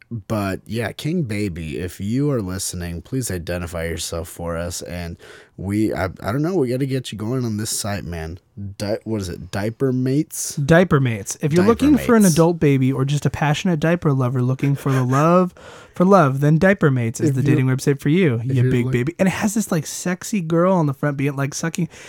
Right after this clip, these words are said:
Speaker 2: This seems like it's, like, a pedophile's playground. I know that seems weird,
Speaker 1: Yeah.
Speaker 2: but yeah,
Speaker 1: It's re-,
Speaker 2: that's
Speaker 1: I, what is, what is an adult baby? Or do you think it's, like, with something like this? 'Cause it's, like, or people who like wearing di-, like, okay, if you look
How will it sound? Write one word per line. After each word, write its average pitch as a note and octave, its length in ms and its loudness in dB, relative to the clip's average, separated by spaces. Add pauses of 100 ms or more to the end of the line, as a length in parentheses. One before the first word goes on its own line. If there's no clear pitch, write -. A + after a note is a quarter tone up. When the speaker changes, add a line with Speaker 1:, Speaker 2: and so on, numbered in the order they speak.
(140)
Speaker 2:
This A#3+ 160 0
seems A3 500 0
like E3+ 180 2
it's, D3+ 100 -6
like, B2+ 120 -4
a B2+ 120 -4
pedophile's A#2+ 760 -2
playground. A#2 720 -6
I C#3 120 4
know E3 120 8
that D#3+ 160 4
seems C#3+ 240 0
weird, C3+ 340 2
Speaker 1:
Yeah. C#3+ 180 -2 (420)
Speaker 2:
but C#3 260 -2
yeah, C#3 280 2
Speaker 1:
It's B2 200 -4
re-, B2+ 240 2
Speaker 2:
that's - 300 0 (180)
Speaker 1:
I, A#2 40 -8
what C#3 240 -6
is, G#3+ 240 2
what D3 280 -4
is G#3 160 -4
an G3 80 -2
adult F3+ 460 -8
baby? D#3+ 580 -6
Or C3 260 0 (300)
do A#2 80 -8
you G#2+ 40 -6
think D3+ 240 -2
it's, - 160 -6
like, A#2+ 300 -6 (1000)
with A2 120 -8
something G#2+ 300 -4
like F#2+ 180 -6
this? F#2+ 220 -6
'Cause G#2 220 -8
it's, - 160 -8
like, F#2+ 140 -8
or G2+ 120 -6
people A2 260 -10
who A#2 80 -6
like A2+ 260 -6
wearing G2 220 -6
di-, - 260 -10
like, G2+ 180 -6
okay, E2 420 -6
if - 180 -10
you G#2 140 -4
look - 300 -6